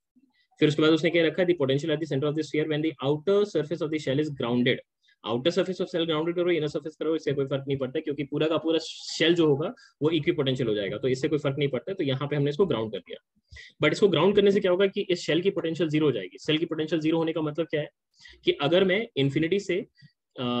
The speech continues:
shell तक अगर चल के आऊँ तो मुझे कोई वर्क नहीं करना है, और अगर work नहीं करना है तो इसका मतलब basically field कुछ नहीं मिलना चाहिए आपको।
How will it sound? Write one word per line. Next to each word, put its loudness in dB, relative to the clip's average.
shell 2
तक 0
अगर 0
चल 2
के -2
आऊँ -8
तो -2
मुझे 2
कोई 6
वर्क 2
नहीं 0
करना -8
है, -20
और 2
अगर 6
work 4
नहीं 2
करना 0
है -8
तो -2
इसका -2
मतलब -2
basically 2
field 0
कुछ -2
नहीं 2
मिलना -2
चाहिए -6
आपको। -12